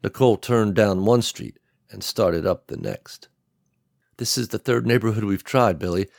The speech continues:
Does anything look?" Billy jumped forward. "There! I remember that was hanging on the porch," he said. He pointed at a house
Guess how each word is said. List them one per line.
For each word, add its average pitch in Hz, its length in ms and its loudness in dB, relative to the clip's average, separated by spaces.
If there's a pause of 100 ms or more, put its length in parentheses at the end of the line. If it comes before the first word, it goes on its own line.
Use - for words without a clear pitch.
(160)
Does 101 180 -2
anything 127 360 2
look?" 120 280 2 (240)
Billy 123 240 4
jumped 87 320 -4
forward. - 460 0 (180)
"There! 214 480 4 (360)
I 160 80 -2
remember 170 440 6
that 170 220 4
was 135 140 -4
hanging 165 360 4
on 156 100 4
the 151 80 4
porch," - 580 0 (380)
he - 100 -10
said. - 400 -8 (640)
He 117 140 -8
pointed 123 400 2
at 107 120 4
a 95 100 0
house 107 340 -2